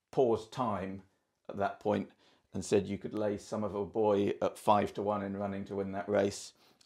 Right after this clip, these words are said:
I would have laid it for every penny in my bank, my house, and at least one of my children. Um, so sometimes things happen that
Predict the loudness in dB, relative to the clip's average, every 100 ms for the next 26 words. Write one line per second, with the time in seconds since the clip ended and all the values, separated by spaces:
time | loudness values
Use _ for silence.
0 | -2 2 2 0 2 4 2 -2 0 -2
1 | -2 _ _ 0 0 0 -4 -4 -6 -4
2 | -2 -2 -4 -6 -2 -2 -2 -10 -20 _
3 | -10 -4 -2 2 2 2 -4 -8 -6 -4
4 | -4 -6 -6 -6 -4 -4 -4 -6 -8 -6
5 | -6 -6 -4 -4 -6 -10 -16 -20 _ -2
6 | 0 0 -4 0 0 0 -6 _ _ -2
7 | 0 0 0 -2 -4 -6 -8 -6 -6 -4
8 | -6 -6 0 0 -2